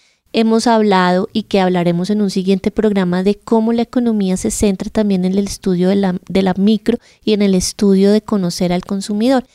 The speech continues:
Esa organización de ese trabajo y de esos factores productivos en torno a producir una actividad económica, un bien o un servicio, permite que,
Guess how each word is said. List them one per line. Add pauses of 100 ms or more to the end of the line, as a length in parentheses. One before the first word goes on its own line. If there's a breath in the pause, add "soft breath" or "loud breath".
(220 soft breath)
Esa
organización (340)
de
ese
trabajo
y
de
esos
factores (320 soft breath)
productivos
en
torno (240)
a
producir
una
actividad
económica,
un
bien
o
un
servicio, (300 soft breath)
permite
que,